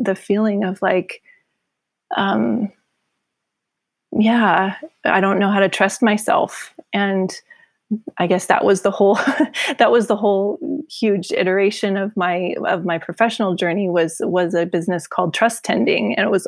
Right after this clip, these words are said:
all focused on how do we, how do we learn to trust? And that was really my personal work,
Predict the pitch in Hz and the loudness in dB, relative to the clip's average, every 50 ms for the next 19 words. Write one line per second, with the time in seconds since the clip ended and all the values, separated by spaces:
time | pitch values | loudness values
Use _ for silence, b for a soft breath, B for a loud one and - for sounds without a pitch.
0 | - - 185 190 190 190 - 202 202 196 - 190 190 - - 185 185 190 196 - | -4 -2 -2 0 0 0 0 -2 -2 0 -2 -4 -4 -4 -4 -2 -2 -2 -2 -2
1 | - 180 190 196 185 180 185 170 175 175 175 175 180 185 _ _ _ _ _ _ | -2 0 0 2 4 4 4 4 2 2 2 2 0 -2 _ _ _ _ _ _
2 | _ _ _ _ _ - - - 202 196 196 185 190 190 170 175 175 170 170 - | _ _ _ _ _ -8 -2 0 2 2 4 4 2 2 2 0 -2 -4 -4 -4
3 | - 190 - - - 214 247 214 - - - - - - - 190 196 185 - - | -6 -6 -4 -2 -2 0 2 2 0 0 -4 -6 -8 -4 -2 -2 0 0 2 2
4 | 196 185 196 196 190 196 190 185 180 175 170 - - - 185 - - 196 190 185 | 2 2 2 0 0 2 2 0 0 -2 -4 -6 -4 -4 -4 -2 -2 -2 0 0
5 | 185 180 185 180 214 233 - - - | 0 0 0 0 0 0 0 -2 -4